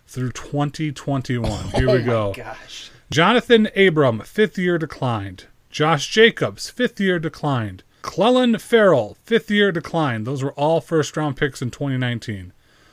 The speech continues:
Speaker 1: Twenty twenty, Damon Arnett, cut. Henry Ruggs, cut. Both first round picks in twenty twenty. Twenty twenty-one, Alex Leatherwood,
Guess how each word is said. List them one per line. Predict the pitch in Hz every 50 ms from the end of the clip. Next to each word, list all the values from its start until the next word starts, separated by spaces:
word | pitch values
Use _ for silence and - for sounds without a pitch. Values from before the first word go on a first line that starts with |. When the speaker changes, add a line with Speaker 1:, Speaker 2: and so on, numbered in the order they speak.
| _ _ _ -
Speaker 1:
Twenty | - 214 240 247 240 196
twenty, | - 233 226 214 190 165 139 117
Damon | 110 107 151 180 202 208 202 196 190
Arnett, | 190 - 165 165 170 170 175 175 160 131 - _ _ _ _
cut. | - - - - 170 139 - _ - - _ _ _ _ _ _ _
Henry | - 147 151 156 160 175 190 202
Ruggs, | 196 220 269 269 214 156 104 95 95 - - _ -
cut. | - - - 226 - - - - - - -
Both | 139 139 135 - -
first | - 143 139 131 - -
round | 143 139 139 131 -
picks | 156 151 - - -
in | 170 151
twenty | - - 113 110 120 147
twenty. | 151 - 185 190 190 175 139 104 95 - _ _ _ - - - - _ - -
Twenty | - 143 151 156
twenty-one, | 147 - - 175 170 170 180 196 196 196 196 196 - -
Alex | 170 170 175 180 180 - - -
Leatherwood, | 185 196 190 180 190 185 180 180 180 175 165 165